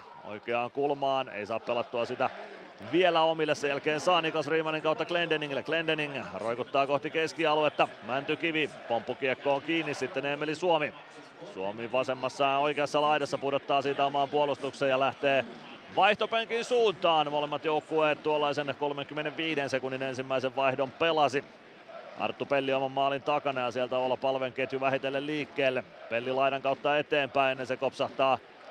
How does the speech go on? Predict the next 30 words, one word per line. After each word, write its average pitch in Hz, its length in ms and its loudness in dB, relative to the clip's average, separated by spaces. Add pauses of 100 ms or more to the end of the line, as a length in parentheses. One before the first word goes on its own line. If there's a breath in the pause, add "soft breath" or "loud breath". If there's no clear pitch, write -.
(140)
linjatuomari 180 640 2
Samuli 185 280 2
Niskasta 180 460 -2
suoraan 160 460 4
suuhun 156 400 2
ja 131 140 4 (340)
siitä 143 480 -2
peli 151 300 0
poikki. 156 580 0 (120)
Hämeenlinnassa 180 800 0 (440 loud breath)
Tommi 214 260 2
Niittylä 196 440 2
sai 160 220 4
kiekon 165 340 2
kasvoihinsa 160 640 0
linjatuomareista 160 760 0
ja 151 80 4
joutui 151 340 0
pelin 160 240 2
jättämään 156 400 0
kesken 160 300 -2
toisessa 147 500 2
erässä. 131 280 0
Ja 131 80 2
Samuli 147 320 0
Niskaseltako 143 600 0
jää 143 220 4
sitten 143 240 -4
matsi 151 320 0
kesken 147 440 0